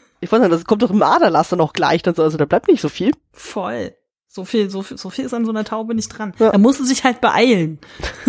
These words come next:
Speaker 2: <laughs> Vielleicht soll das das heißen. <laughs>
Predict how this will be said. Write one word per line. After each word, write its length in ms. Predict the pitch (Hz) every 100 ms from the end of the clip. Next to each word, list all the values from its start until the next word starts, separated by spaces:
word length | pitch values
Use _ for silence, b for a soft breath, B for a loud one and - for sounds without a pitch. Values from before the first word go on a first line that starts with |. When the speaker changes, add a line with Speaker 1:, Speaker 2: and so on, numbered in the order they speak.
| -
Speaker 2:
<laughs> 600 | 285 - - _ _ _
Vielleicht 200 | - 208
soll 120 | 220 214
das 160 | 208
das 240 | 247 269 -
heißen. 480 | 170 156 - 151 _ B B B
<laughs> 80 | B